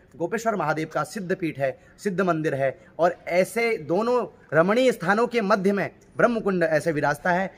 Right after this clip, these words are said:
और आप सभी लोग एक बार वृंदावन जरूर विजिट करें, तो ब्रह्म कुंड का अवश्य दर्शन करें। और ब्रह्म कुंड के महात्म्य आपको बता दें, श्रीमद् भागवत महापुराण के दसम स्कंद के बीसवें अध्याय में आया है कि ब्रह्म कुंड पे एक बार की बात है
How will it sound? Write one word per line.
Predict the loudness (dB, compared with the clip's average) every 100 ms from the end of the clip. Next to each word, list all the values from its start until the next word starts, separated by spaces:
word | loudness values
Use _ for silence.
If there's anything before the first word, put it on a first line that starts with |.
| -8 -6
और |
आप | -2 -2
सभी | -2 -2
लोग | 0 0
एक | 0
बार | 0 -2
वृंदावन | -4 -2 0 0
जरूर | -2 -4
विजिट | -6 -4 -6
करें, | -4 -4 -6 -10 -18 -6
तो | -6 2
ब्रह्म | 2 2
कुंड | -2 -2
का | 0 0
अवश्य | 0 -6
दर्शन | -6 -6 -6
करें। | -2 -2 -4 -14 -14
और | -4
ब्रह्म | -2 -2
कुंड | -4 -6 -2
के | -2
महात्म्य | -2 -4 -4
आपको | -6 -6
बता | -4 -4
दें, | -6
श्रीमद् | -8 -6 -4 -4
भागवत | 0 0 0 -2
महापुराण | -2 -2 -2 -2 -2 -2
के | -6 -8 -12 -20 -4
दसम | 0 0 -2
स्कंद | -2 0 0 -2
के | -6 -6 -8 _ -20 -20 -20 -6 0
बीसवें | 0 2 6 6 4
अध्याय | -2 2 4 4
में | 2 0
आया | 2 4 4
है | 2 0
कि | -4 -6 -8 -10 _ _ _
ब्रह्म | 0 0 0
कुंड | -2 -2
पे | -6 -8 _ -10 -4
एक | 0
बार | 2 2
की | 0
बात | -2 -2 -2
है | -8